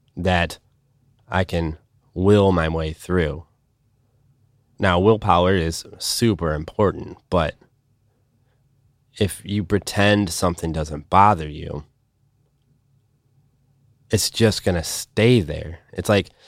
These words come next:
you pretend a toddler is not yelling or loud or annoying or ob-, obnoxious, but you can pretend b-,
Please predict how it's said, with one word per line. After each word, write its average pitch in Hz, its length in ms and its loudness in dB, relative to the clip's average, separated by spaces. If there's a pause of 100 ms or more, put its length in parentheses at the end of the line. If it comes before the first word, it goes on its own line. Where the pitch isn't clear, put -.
(220)
you 104 140 0
pretend 98 560 2
a 85 40 -2
toddler 87 540 0
is 80 320 -4
not 82 300 0
yelling 85 500 -2 (880)
or 82 160 -4
loud 85 480 4
or 76 140 -6
annoying 85 480 0
or 76 80 -4
ob-, 78 320 -8
obnoxious, 80 760 -2 (1120)
but 92 240 0 (1600)
you 101 260 2
can 95 100 0
pretend 104 460 4
b-, 92 100 -2